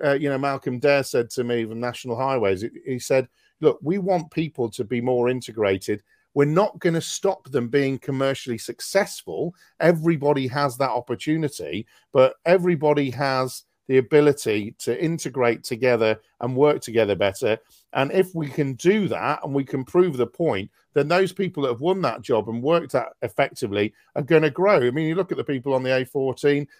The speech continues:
they're all the people that are working on H S two. You know, they, they've taken all that knowledge and integration and, and put it onto the major project like that. And they continue to learn and do things,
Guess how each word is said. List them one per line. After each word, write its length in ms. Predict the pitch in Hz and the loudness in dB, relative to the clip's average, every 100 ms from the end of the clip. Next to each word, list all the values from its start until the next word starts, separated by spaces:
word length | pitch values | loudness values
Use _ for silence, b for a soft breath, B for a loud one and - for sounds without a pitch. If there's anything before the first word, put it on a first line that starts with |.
| b | b
they're 200 | 156 165 | 4 6
all 160 | 170 165 | 6 4
the 80 | 165 165 | 2 0
people 220 | 160 170 | 0 -2
that 100 | 170 | -2
are 40 | 170 | 0
working 380 | 180 180 190 | 0 0 -2
on 140 | 180 175 | -2 0
H 260 | 185 185 | -2 -2
S 200 | 190 180 - | -4 -4 -2
two. 340 | 240 285 107 b b | -2 0 -6 b b
You 100 | 190 | 0
know, 120 | 147 139 | 2 4
they, 240 | 180 185 180 | 6 4 2
they've 180 | 165 - | -2 0
taken 360 | 175 165 165 | 0 0 0
all 180 | 185 214 | 0 2
that 180 | 143 139 | 2 2
knowledge 540 | 120 107 120 160 - _ _ _ _ _ - | 2 2 2 -2 -12 _ _ _ _ _ -8
and 100 | 151 | -2
integration 640 | 143 131 123 113 113 151 151 | -2 -2 -2 0 0 -4 -6
and, 100 | 165 | -4
and 280 | 160 156 - | -6 -6 -6
put 260 | - 190 180 | 0 0 0
it 80 | 147 | -2
onto 280 | 156 151 | -4 -2
the 120 | 156 156 | -2 0
major 500 | 160 156 143 156 151 b b | 0 -2 2 0 0 b b
project 360 | - 160 160 175 | 0 2 2 0
like 180 | 156 185 | 0 0
that. 180 | 196 - | -4 -2
And 100 | 147 | -2
they 100 | 156 | -2
continue 600 | - 165 - 170 165 156 | -2 -6 -2 -2 0 -2
to 160 | - 151 | 0 2
learn 460 | 175 196 117 117 135 | 4 2 0 -8 -8
and 140 | 120 | -6
do 220 | 170 190 | -2 -2
things, 340 | 170 104 87 | 0 -2 -2